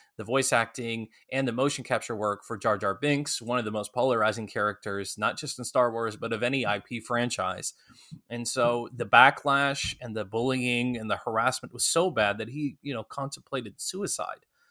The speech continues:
Um, and so to see him return to this, um, and then to read the interview that, uh, we're gonna include in our show notes here,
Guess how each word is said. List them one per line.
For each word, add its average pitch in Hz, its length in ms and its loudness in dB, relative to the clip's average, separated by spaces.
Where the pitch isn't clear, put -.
Um, 120 540 2
and 131 180 0
so 131 220 4
to 131 140 -6
see 202 320 -2
him 151 260 -2
return 151 420 -4
to 147 120 -6
this, 104 540 -6
um, 117 560 -4
and 131 160 -4
then 131 180 0
to 127 140 -10
read 147 240 2
the 135 140 -2
interview 117 520 -2
that, 113 240 -4
uh, 113 380 -2
we're 123 100 -6
gonna 123 160 -2
include 123 400 -4
in 107 140 0
our 98 80 -4
show 123 300 -2
notes 104 300 -4
here, 104 380 -6